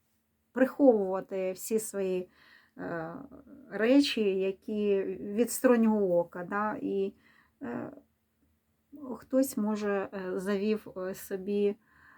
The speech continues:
е, знаєте, гарну, гарну половинку і не хоче демонструвати, хоче притримати цю інтригу, хоче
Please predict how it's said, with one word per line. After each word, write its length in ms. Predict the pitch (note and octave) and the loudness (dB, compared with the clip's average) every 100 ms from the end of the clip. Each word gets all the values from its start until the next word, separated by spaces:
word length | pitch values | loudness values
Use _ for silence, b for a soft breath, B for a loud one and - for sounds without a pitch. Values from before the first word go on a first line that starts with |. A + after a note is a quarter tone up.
| b - | b -16
е, 360 | F3+ F3+ F#2 F#2 - - _ _ - | -12 -8 -6 -8 -12 -20 _ _ -12
знаєте, 880 | G3+ F#3+ F3+ F#3 - F3+ F3 E3+ - _ _ _ _ _ _ _ _ _ _ _ _ - - _ _ _ _ _ _ _ _ _ | -12 -8 -8 -10 -10 -12 -10 -12 -14 _ _ _ _ _ _ _ _ _ _ _ _ -20 -20 _ _ _ _ _ _ _ _ _
гарну, 840 | F#3 G3+ G#3 G3 G3+ F#3+ F#3 F3+ - C4+ | -6 0 0 0 -2 -2 -4 -8 -12 -10
гарну 640 | G3 F#3 G3 G3 G3 F#3+ | -10 -6 -6 -6 -6 -8
половинку 1000 | - F#3+ F#3+ G3 A#3+ B3 A#3+ - A#3 A#3 b b _ | -6 -4 -2 2 4 4 2 0 0 0 b b _
і 100 | D4 | 2
не 120 | E4+ | 2
хоче 480 | E4+ - A3 A3 - | 2 6 6 6 2
демонструвати, 920 | G3 G3+ G3+ - G#3+ F#3+ G3 F#3+ - | -2 -2 -2 -4 -6 -4 -4 -4 -8
хоче 400 | G3+ C#4 C#4 C#4+ | -4 -2 2 2
притримати 720 | C4 - A#3 A3+ C4+ C4+ C4+ A#3+ | 2 -4 -4 4 6 8 6 -2
цю 220 | - B3+ | 0 2
інтригу, 760 | A#3 A3+ A3 F#3+ F#3 F3+ F3+ | 2 0 -4 -4 -4 -4 -4
хоче 480 | F3 - A3 - B3 | -6 -4 -4 -4 -8